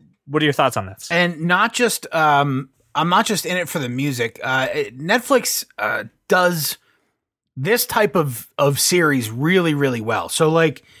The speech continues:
Speaker 2: this is in the same vein as Chef's Table, um,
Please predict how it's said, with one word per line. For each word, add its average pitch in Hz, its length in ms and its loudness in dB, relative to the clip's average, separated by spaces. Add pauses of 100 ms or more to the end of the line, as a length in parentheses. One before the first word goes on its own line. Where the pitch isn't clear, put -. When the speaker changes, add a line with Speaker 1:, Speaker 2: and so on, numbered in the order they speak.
(300)
Speaker 2:
this 269 240 2
is 269 120 0
in 233 100 4
the 196 80 2
same 185 320 2
vein 156 420 0
as 120 580 -6 (240)
Chef's - 420 0
Table, 143 760 0 (420)
um, 113 640 -2